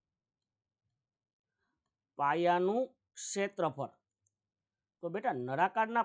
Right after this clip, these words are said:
પાયાનું ક્ષેત્રફળ, તો પાયો છે કેવો? તો કે વર્તુળ. તો એનું સૂત્ર શું આવે? પાઈ આર નો સ્ક્વેર. તો જ્યારે પણ કોઈ પાયાનું ક્ષેત્રફળ આપે તો એના પાયાનો શેપ કેવો હોય તમારે વિચારવાનું, એની ઉપરથી તમને સૂત્ર મળી જાય. તો અહીંયા તમને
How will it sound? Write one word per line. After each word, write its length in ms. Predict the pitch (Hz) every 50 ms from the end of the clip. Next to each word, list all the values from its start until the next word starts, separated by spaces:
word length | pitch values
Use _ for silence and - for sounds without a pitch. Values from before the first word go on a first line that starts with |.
| - -
પાયાનું 380 | 202 214 226 226 220 226 226 208
ક્ષેત્રફળ, 480 | - 226 233 - 240 233 214 233 233 - -
તો 60 | 202 180 180 -
પાયો 280 | 160 165 381 415 202 185 - -
છે 180 | - 202 220 233 226
કેવો? 240 | - 240 240 190 139 - - _
તો 60 | - -
કે 80 | - 175 196 214
વર્તુળ. 380 | 247 262 262 - 240 - 202 - _ _ _ _ _ _ _ _ -
તો 40 | 170 175
એનું 140 | 190 208 202 208
સૂત્ર 200 | 220 220 240 233 233
શું 160 | 233 240 220 214
આવે? 140 | 208 208 214 214 - -
પાઈ 220 | 202 196 214 226 220 208
આર 100 | 196 180 170 170
નો 80 | 156 147 143 -
સ્ક્વેર. 240 | _ 139 131 - _ _ _ _ _ _ _ _ _ _ _ _ -
તો 60 | 208 226 170 143
જ્યારે 240 | 165 165 180 220 233 233
પણ 140 | 262 269 254 - -
કોઈ 160 | 202 226 240 233 _ _ - -
પાયાનું 420 | 160 165 196 226 254 285 285 262 -
ક્ષેત્રફળ 480 | - 226 - 226 202 175 147 165 156 156
આપે 160 | 151 - 220 233 -
તો 60 | 240 233
એના 140 | 233 220 - _ - 220
પાયાનો 340 | 226 240 226 233 247 247 233
શેપ 320 | - - - 220 247 254 - _ _
કેવો 180 | - 240 226 214 202 190
હોય 160 | 190 190 185 190
તમારે 220 | 185 185 165 151 151
વિચારવાનું, 440 | 175 165 - 147 120 113 104 - _ _ _ _ _ -
એની 260 | 202 233 247 247 240
ઉપરથી 280 | 233 233 226 202 208 190
તમને 160 | 202 190 185 175 -
સૂત્ર 160 | 180 - 175
મળી 240 | 175 180 175 151 123 110
જાય. 140 | 107 - _ _ _ _ _ _ _ _ _ _ _ _ _ _
તો 60 | - 202 - - - 156
અહીંયા 240 | 175 214 240 233
તમને 180 | 240 233 247 233